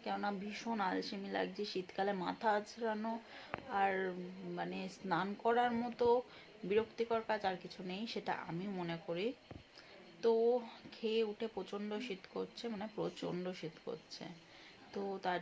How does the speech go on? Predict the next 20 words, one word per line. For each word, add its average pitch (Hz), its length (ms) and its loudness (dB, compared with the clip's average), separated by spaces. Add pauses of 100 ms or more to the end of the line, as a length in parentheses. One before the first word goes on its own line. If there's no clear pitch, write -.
(120)
জন্য 196 200 -6
আমি 185 180 -2
এখন 185 220 -6
একটু 214 400 -8 (380)
কম্বলের 175 500 0 (100)
তলায় - 360 -8
ঢুকবো। - 500 -12 (1200)
তো 208 300 4 (180)
একটু - 240 8
বসে 285 320 8
নিই 269 180 6
আগে 165 300 8
আমি, 196 420 2
কেননা 202 520 0
খেয়ে 214 280 0
উঠে 214 440 4
শোয়াটা 196 380 0
একদম 202 280 -2
ঠিক 185 280 -2
না। 180 260 -2